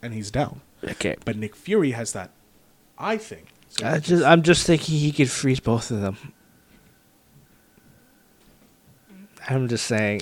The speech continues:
Speaker 2: But
Speaker 1: So you
Speaker 2: it
Speaker 1: wanna go with Frozo?
Speaker 2: I'm just saying Frozo logically.
Speaker 1: Obviously, we're both saying that Nick Fury, uh, Sam Jackson's winning this fight.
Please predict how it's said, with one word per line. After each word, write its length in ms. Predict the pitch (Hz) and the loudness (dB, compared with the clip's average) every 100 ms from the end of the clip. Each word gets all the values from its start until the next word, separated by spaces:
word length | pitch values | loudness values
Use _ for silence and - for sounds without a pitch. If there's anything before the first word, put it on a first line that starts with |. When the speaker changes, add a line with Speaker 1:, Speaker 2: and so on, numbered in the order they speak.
| 123 | 6
Speaker 2:
But 140 | 147 156 | 10 12
Speaker 1:
So 60 | |
you 120 | 190 | 12
Speaker 2:
it 20 | 214 | 12
Speaker 1:
wanna 140 | 214 | 12
go 60 | 196 | 10
with 160 | 180 | 8
Frozo? 340 | - 123 107 - - - | 4 2 0 -8 -14 -2
Speaker 2:
I'm 240 | - 185 180 | 8 10 10
just 200 | 175 - | 6 8
saying 260 | 170 160 147 | 8 8 4
Frozo 720 | - 143 143 135 143 151 139 | 6 8 8 8 8 8 6
logically. 1000 | 101 113 123 127 127 127 123 - 107 101 127 | 0 -2 2 6 6 6 -2 2 2 2 4
Speaker 1:
Obviously, 400 | 156 190 202 202 | 4 6 4 4
we're 120 | 160 | 4
both 220 | 143 151 | 6 6
saying 240 | - 143 139 | 6 2 4
that 220 | 127 - 123 | 0 -2 -4
Nick 200 | 131 127 | -4 0
Fury, 260 | 135 131 - | 2 4 4
uh, 380 | 123 120 120 - - | 2 2 0 -4 -10
Sam 300 | 113 151 143 | -2 0 2
Jackson's 420 | 135 123 - 120 107 | 2 0 0 -6 -6
winning 200 | 98 98 | -8 -8
this 160 | 95 | -10
fight. 200 | 82 71 | -10 -14